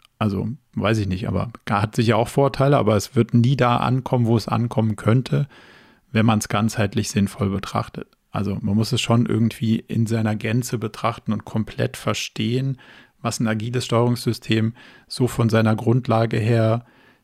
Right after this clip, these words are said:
will. Und das heißt halt Steuern in Unsicherheit und das sta-, heißt auch, ich kann die Zukunft eben nicht vorhersehen. Und wenn ich sie nicht vorhersehen kann, kann ich sie auch nicht planen. Und das heißt, jeder Plan ist in sich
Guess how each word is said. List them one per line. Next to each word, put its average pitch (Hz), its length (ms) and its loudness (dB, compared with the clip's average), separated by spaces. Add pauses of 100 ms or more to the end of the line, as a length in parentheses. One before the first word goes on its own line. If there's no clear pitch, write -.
(100)
will. 123 340 2
Und 98 140 -2
das - 160 -6
heißt 107 220 -2
halt 113 120 0
Steuern 110 360 4
in 110 100 2
Unsicherheit 123 680 2
und 117 100 2
das 110 120 0
sta-, 113 240 -4
heißt 110 300 -2
auch, 120 340 0 (1120)
ich - 260 -2
kann 139 360 2
die 120 140 -2
Zukunft 123 680 0
eben 113 280 2
nicht 127 220 0
vorhersehen. 113 920 2
Und 104 180 -4
wenn 113 100 2
ich 113 100 0
sie 117 100 -2
nicht 113 120 0
vorhersehen 117 520 0
kann, 120 300 0
kann 120 160 2
ich 113 60 0
sie 117 120 2
auch 110 80 2
nicht 110 160 0
planen. 117 440 0
Und 120 140 -2
das 127 160 -4
heißt, 120 240 0
jeder 117 160 0
Plan 120 380 0
ist 127 160 -2
in 123 240 2
sich 117 360 -2